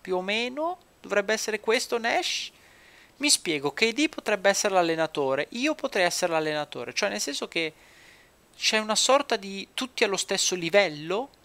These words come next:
quindi una sorta di... Ehm, appunto che Nash è un allenatore giocatore quasi, che Nash fa,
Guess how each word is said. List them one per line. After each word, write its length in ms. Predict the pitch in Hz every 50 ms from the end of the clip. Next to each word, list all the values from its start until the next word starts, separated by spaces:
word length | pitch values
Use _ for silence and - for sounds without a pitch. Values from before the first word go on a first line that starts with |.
| _
quindi 240 | - - 202 202 202
una 100 | 202 190
sorta 320 | 180 - 202 190 - - 180
di... 360 | 165 185 190 190 190 185 175 - - - - - - - _ -
Ehm, 720 | - 170 170 165 165 165 165 160 160 160 160 160 160 156 - _ _ _ - -
appunto 360 | - - - 311 311 247 -
che 140 | - - 160
Nash 300 | 170 208 240 269 - -
è 20 | 233
un 60 | 190
allenatore 480 | 180 175 175 180 180 175 - 208 202 190
giocatore 580 | 160 165 - 185 180 - 269 302 302 208 156
quasi, 400 | - - 151 143 139 135 131 139
che 140 | 135 - 160
Nash 420 | 160 202 240 254 - - - 202 -
fa, 380 | - - 165 160 160 160 160